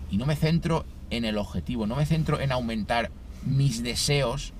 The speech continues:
No aumentes tus deseos por algo, sino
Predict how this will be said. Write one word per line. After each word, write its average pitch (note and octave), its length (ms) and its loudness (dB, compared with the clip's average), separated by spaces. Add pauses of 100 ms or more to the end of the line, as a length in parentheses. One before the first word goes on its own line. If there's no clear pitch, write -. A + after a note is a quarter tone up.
No B2+ 200 2
aumentes D#3+ 520 6
tus A#2+ 220 -2
deseos A#2+ 400 -2
por G2 220 0
algo, A#2 320 0 (400)
sino A#2 360 -2